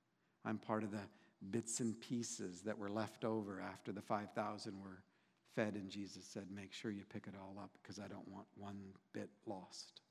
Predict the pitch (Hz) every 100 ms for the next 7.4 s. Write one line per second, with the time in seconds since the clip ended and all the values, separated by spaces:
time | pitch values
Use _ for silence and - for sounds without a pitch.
0 | _ _ _ _ _ _ _ _ _ _
1 | _ _ _ _ _ _ _ _ _ _
2 | _ _ _ _ _ _ - 120 - 131
3 | 107 101 101 98 104 - _ _ _ _
4 | _ _ _ _ _ _ _ _ _ _
5 | _ _ - 104 95 117 113 107 104 123
6 | 123 123 - - 117 - - 107 - 107
7 | 92 92 87